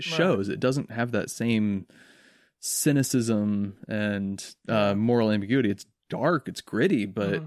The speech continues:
Speaker 2: it's, you know, it's got heroism and hope, and, um, it just, it
Speaker 1: Apparently a great soundtrack.
Speaker 2: Yeah, it's got a great soundtrack.
Speaker 1: <laughs>
Speaker 2: That was one of the soundtracks I grew up listening to.
Speaker 1: You're like, "It's got themes and ideas," and I'm like, "Music!"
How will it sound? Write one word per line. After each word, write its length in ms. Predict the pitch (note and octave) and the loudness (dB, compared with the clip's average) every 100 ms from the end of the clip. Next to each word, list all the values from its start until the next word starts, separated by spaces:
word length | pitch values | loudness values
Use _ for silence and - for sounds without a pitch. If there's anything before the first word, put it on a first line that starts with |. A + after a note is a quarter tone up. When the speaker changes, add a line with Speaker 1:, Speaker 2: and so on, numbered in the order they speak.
| - | -6
Speaker 2:
it's, 380 | A2+ G2+ - - _ _ - | -6 -6 -8 -14 _ _ -2
you 100 | B2 | 0
know, 120 | A2+ | 0
it's 120 | A2 | 0
got 260 | - A#2 A#2 - - - - | -2 -2 -4 -10 -20 -18 -6
heroism 640 | A2 B2 A#2 A#2 G#2+ G#2 G2+ | 0 2 4 2 0 -2 -2
and 320 | G2 F#2+ G2 | -4 -6 -8
hope, 420 | - C3 C3 _ | 0 0 0 _
and, 220 | G#2+ G2+ - - - - - - _ _ - | -6 -6 -8 -18 -20 -20 -20 -20 _ _ -4
um, 480 | B2+ B2 A2+ G#2 G2+ - | 2 4 4 0 -4 -6
it 80 | B2 | -4
just, 200 | A#2 A#2 | -2 -2
it 20 | |
Speaker 1:
Apparently 260 | - E3+ E3+ | -2 -2 -4
a 40 | |
great 200 | E3 E3+ | -6 -6
soundtrack. 440 | E3+ E3+ E3+ C#3 A2+ _ _ _ _ _ - | -4 -6 -4 -8 -8 _ _ _ _ _ -2
Speaker 2:
Yeah, 240 | C3 G#3 - | 2 2 0
it's 120 | - | 0
got 100 | B2 | 2
a 60 | A#2+ | 2
great 160 | C3+ | 2
soundtrack. 680 | C3+ C3+ E3 A#2 - A#3+ C4 | 2 0 0 -2 -2 -2 4
Speaker 1:
<laughs> 20 | |
Speaker 2:
That 140 | C#4+ | 4
was 220 | C3+ C3 - | 4 0 0
one 160 | C#3+ D3 | 2 2
of 60 | |
the 60 | C#3 | 2
soundtracks 360 | C#3 D3 C#3 C#3 | 2 2 2 2
I 40 | |
grew 420 | A#2 A2 A2 A#2 | 0 -2 0 2
up 120 | C3+ | 2
listening 420 | G#2 A#2+ - A#2 G#2 | 0 -2 0 -2 -2
to. 220 | G2 G#2 | -2 -2
Speaker 1:
You're 120 | F3 | -2
like, 280 | E3+ D#3+ - _ | -2 -2 -6 _
"It's 80 | - | -6
got 220 | A3 - - | -6 -6 -10
themes 520 | D4+ D#4+ C#4 G#3 F#3 E3 | -6 -2 -2 -2 -4 -6
and 100 | E3+ | -4
ideas," 500 | E3+ C4+ D#4 G#3 F#3 | -4 0 2 2 2
and 80 | |
I'm 100 | F#3 | 0
like, 200 | F#3 F3 | 2 2
"Music!" 760 | F4 F#4+ G#4 F4 A3+ F#3+ - | 0 4 6 6 4 2 -4